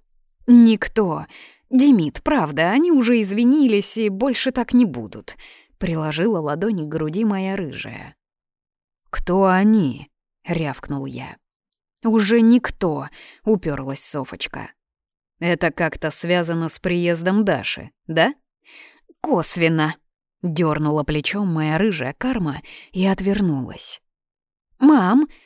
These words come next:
пап, как дела? Как вы без меня?» «Соня», снова позвал я. «Не мешай мне беседовать с родителями», надула она губки. «Я с ней с ума сойду когда-нибудь». «Нормально»,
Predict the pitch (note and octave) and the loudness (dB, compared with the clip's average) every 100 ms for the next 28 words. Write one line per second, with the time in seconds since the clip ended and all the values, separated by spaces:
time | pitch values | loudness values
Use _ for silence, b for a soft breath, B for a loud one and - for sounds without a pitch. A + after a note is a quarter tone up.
0 | b F#3+ F3+ B3+ - - _ - D#4 A#3+ | b -2 0 -2 -4 -16 _ -2 0 2
1 | D#3 D3+ D3+ A3+ _ _ _ - E4 - | 0 -2 -2 -4 _ _ _ -2 0 0
2 | F3+ E3 F3+ F3 A#3+ A3+ D#3 _ b b | -2 -2 -2 4 4 4 -2 _ b b
3 | b _ - - - E3 F3+ F#3+ D3 B2+ | b _ -14 -10 -6 -2 -2 -2 -4 -8
4 | - _ _ - - A3 E3 B2+ B2+ C3 | -14 _ _ -8 -2 2 0 -2 -8 -10
5 | B2+ C3+ - - C3+ - _ _ _ _ | -10 -14 -16 -14 -16 -16 _ _ _ _
6 | _ - B3 A#3+ A3 G3+ A#3+ C#4+ B3+ G3+ | _ 6 8 8 6 2 0 2 2 2
7 | F#3 F3+ - E3 G#3 A3 G#3+ - F#3+ F#3 | 0 -2 -4 -2 0 0 0 -2 -2 -2
8 | G#3+ F3+ D#3 C#3+ C3 - B B - F3+ | -4 -4 -6 -6 -8 -12 B B -4 -2
9 | F#3 E3+ C#3 C#3 C#3+ G3 G3+ C3 - F#2 | 0 -2 -2 -4 -4 -4 -4 -8 -12 -14
10 | - _ _ _ _ F3 E3+ E3 - F3 | -18 _ _ _ _ -6 -4 -4 -4 -2
11 | D#3 C#3 - E3+ E3+ B2 - A#2+ F2+ - | -2 -4 -6 -6 -6 -6 -8 -12 -14 -12
12 | - - - - - - - _ _ _ | -14 -14 -16 -16 -18 -18 -20 _ _ _
13 | _ _ _ _ _ - A3+ G3+ F#3+ F#3+ | _ _ _ _ _ 2 2 4 2 2
14 | G3 F#3+ E3+ C3+ D#3 | 2 0 -2 -4 -8